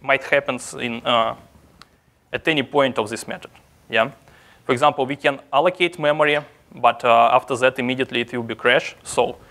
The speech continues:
we have allocated node, but it's not inserted yet. So, but it's still consistent states because new node, it's part of our data structure. Yeah, on the restart, we can che-, we should have a custom restore logic. So I created this method, call it restore,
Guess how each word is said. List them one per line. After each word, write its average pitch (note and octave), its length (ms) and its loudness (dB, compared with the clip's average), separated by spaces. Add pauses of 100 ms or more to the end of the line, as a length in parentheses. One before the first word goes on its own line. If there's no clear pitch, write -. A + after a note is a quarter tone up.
(240)
we A#2+ 80 0
have B2 180 0
allocated D#3+ 500 0
node, D3 240 2
but A#2+ 160 -2
it's - 160 -8
not C3 160 0
inserted B2+ 460 -2
yet. A#2 300 -2 (440)
So, - 220 0
but - 460 -2 (140)
it's D#3 120 -2
still F#3+ 300 2
consistent F3+ 500 -2
states C3+ 320 0
because B2 380 -2 (600)
new C#3 220 4
node, D#3 400 6 (500)
it's - 180 -8
part - 340 2
of C3+ 160 2
our C3 180 6
data A#2+ 300 2
structure. - 500 -2 (240)
Yeah, A2+ 220 2 (100)
on C3 120 0
the A#2+ 100 0
restart, B2+ 640 2 (720)
we C3+ 120 -2
can C3+ 180 0
che-, - 260 -4 (160)
we C3+ 80 -4
should D#3+ 180 -2
have E3+ 180 2
a C#3 40 2
custom E3+ 380 2
restore F3+ 340 2
logic. C#3 360 2 (120)
So B2 320 -2
I C3 140 0
created C3 400 -2
this C3 200 -10
method, C3 320 0
call A#2+ 160 2
it A#2 120 -6
restore, B2+ 480 0